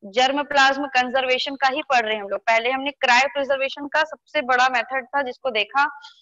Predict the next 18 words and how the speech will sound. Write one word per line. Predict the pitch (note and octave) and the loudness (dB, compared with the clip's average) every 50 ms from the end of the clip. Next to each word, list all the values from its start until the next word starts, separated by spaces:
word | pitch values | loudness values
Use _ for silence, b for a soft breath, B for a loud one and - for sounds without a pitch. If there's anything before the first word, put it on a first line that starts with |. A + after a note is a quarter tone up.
| B B _ - | B B _ -8
दूसरा | B3+ B3 - D4 D4 | -6 -4 -2 0 0
मैंने | C#4+ C#4+ C#4 C#4 C#4 | 2 2 0 0 0
बताया | C4+ C4+ C4+ C4+ C4 C4+ C#4 | -2 -2 0 2 4 4 4
आप | C4 C4 - | 2 2 0
लोग | C4+ C4 | -2 -2
को | B3+ A#3 | -2 -2
कोल्ड | - A3 G#3+ A3 B3 B3+ | -2 0 0 0 0 -4
storage, | C4+ - D4 C#4+ C#4 D4+ D#4 | -6 -2 -2 0 0 0 -2
तीसरा | D4+ _ _ - C#4 C#4+ C4 - D#4 D4+ | -4 _ _ -4 -4 -4 0 2 2 2
जो | D4+ - | 2 2
और | - - A#3+ | 2 4 4
आखिरी | A3+ G#3+ A3 A3 - C4+ C#4+ | 4 4 2 0 -2 -4 -2
method | C#4 C4+ C4 - C#4 C4+ A#3 | -2 -2 -2 -2 -4 -4 -2
जो | A#3+ C4+ | -2 -2
है | C#4 C#4+ | 0 0
वो | C#4+ A#3 B3 B3+ | 0 -2 -2 -2
है | C4 C4 B3+ A#3+ | -2 -2 -2 -2
आप | A#3 | -4